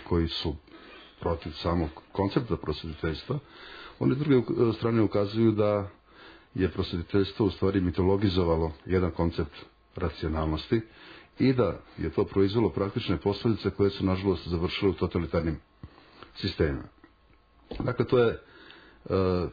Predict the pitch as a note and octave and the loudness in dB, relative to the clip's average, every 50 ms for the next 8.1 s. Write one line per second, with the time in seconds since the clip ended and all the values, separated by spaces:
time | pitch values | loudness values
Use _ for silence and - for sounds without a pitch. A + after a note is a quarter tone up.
0 | - _ _ - - F#2+ F#2+ G2 G#2 G2+ G2+ G#2+ G2 F2+ E2 - F#2+ F2+ F2 F2+ | -10 _ _ -10 -4 0 2 4 4 4 4 2 2 2 0 -2 -2 -2 0 2
1 | G#2 G2+ F#2+ E2 F2 F#2+ G2 - - F#2+ F#2+ F#2 F2 E2 - - - - F2+ F2 | 2 2 2 2 2 0 0 2 2 4 4 4 2 0 -4 -12 -14 -10 -6 0
2 | G2 G2 F2 G2 F#2+ G2+ G2 F2 F2+ G2 F#2+ F2+ E2+ G2 G2 F#2 - G2 F2+ E2+ | 0 2 2 2 2 2 2 2 2 2 2 2 2 0 -2 0 0 0 0 0
3 | - G2+ G2 - - - - F2 E2 F2 F2 - - - - F2+ F2 E2+ F#2+ F#2 | 0 0 -2 -2 -2 -4 -4 -4 -2 -2 -2 -4 -4 -6 -4 -2 0 0 0 -2
4 | - - F2+ F2+ F#2 E2 - F#2 F2+ F2+ E2 - E2+ D#2+ - - E2 - - C3+ | -2 -4 -4 -2 -2 -2 0 0 0 0 0 -2 -4 -6 -4 -4 -4 0 0 0
5 | C#3 - - C3 B2 B2+ B2+ - D3 C3+ B2+ - - - - - - - - - | 0 0 -2 -2 -2 -2 0 2 0 0 0 0 -8 -20 -18 -18 -20 -20 -20 -16
6 | - - - G#2+ G#2+ G#2 G2+ F#2+ - - - - - A#2 A#2+ C3+ C3+ - - C3+ | -8 -2 0 2 2 4 2 0 -2 -6 -12 -4 0 2 2 2 2 2 0 2
7 | C3 C3+ B2+ B2 A#2+ A2 A2 A2+ A2 G#2+ G2+ - - - - - - A#2+ C#3 C3+ | 4 4 4 4 4 4 2 4 4 4 2 0 -4 -12 -6 -2 0 2 4 4
8 | A2 F#2+ | 4 2